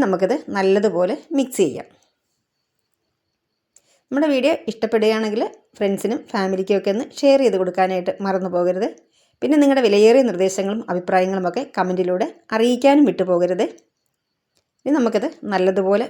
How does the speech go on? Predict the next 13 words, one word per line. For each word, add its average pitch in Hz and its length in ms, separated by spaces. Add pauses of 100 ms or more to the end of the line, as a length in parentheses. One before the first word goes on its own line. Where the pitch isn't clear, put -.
(120)
മിക്സ് - 240
ചെയ്തെടുക്കാം. 190 420 (500)
ഇത് 247 140 (520)
ഒരുപാട് 269 480
അങ്ങോട്ട് 175 260 (180)
ഫ്രൈ, 180 180 (220)
ഇത് 196 120 (300)
ഡ്രൈ 233 160 (180)
ആയി 175 200
പോകാൻ 170 280
പാടില്ല 170 340
കേട്ടോ. - 160 (640)
അപ്പം 311 220